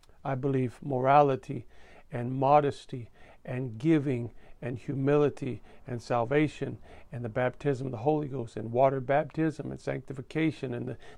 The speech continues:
the, the consistent, continual meeting of the church and the anointing of the ministers and ministries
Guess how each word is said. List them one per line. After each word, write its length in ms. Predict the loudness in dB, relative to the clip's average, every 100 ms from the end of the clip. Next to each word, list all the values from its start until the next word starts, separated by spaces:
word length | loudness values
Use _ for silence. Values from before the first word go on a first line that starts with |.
| -4
the, 200 | -2 -2
the 160 | -4
consistent, 840 | -4 -2 -4 -4 2 2 0 -8 -6
continual 580 | -6 -4 -2 0 0
meeting 480 | 0 2 2 2 0
of 80 | -2
the 100 | -6
church 480 | -6 0 0 0 -4
and 140 | -8
the 80 | -6
anointing 600 | -2 0 0 0 -2 -2
of 120 | -2
the 80 | -2
ministers 640 | 0 0 0 -2 -4 -2 0
and 140 | 0
ministries 580 | 0 -2 -2 -2 -2